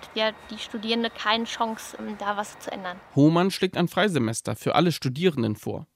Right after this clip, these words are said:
Speaker 2: Wenn das aktuelle Sommersemester nicht auf die Regelstudienzeit und den bafög-Bezug angerechnet würde,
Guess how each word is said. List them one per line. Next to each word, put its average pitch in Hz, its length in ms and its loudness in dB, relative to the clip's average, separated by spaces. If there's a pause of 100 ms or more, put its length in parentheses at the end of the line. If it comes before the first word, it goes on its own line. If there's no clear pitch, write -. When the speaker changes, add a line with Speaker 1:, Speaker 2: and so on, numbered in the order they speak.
(280)
Speaker 2:
Wenn 135 120 8
das 139 160 4
aktuelle 143 360 4
Sommersemester 127 760 4
nicht 131 320 2
auf 131 120 -4
die 135 100 2
Regelstudienzeit 135 1040 2
und 120 180 -2
den 110 140 0
bafög-Bezug 143 640 0
angerechnet 147 540 0
würde, 151 220 4